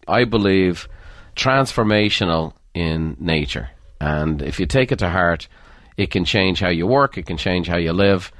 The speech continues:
and make both better. You know, our modern world puts great demands on us.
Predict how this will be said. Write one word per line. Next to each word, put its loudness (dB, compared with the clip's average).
and 0
make 2
both -2
better. -4
You 4
know, 4
our 2
modern 2
world 2
puts -2
great 2
demands 2
on -4
us. -14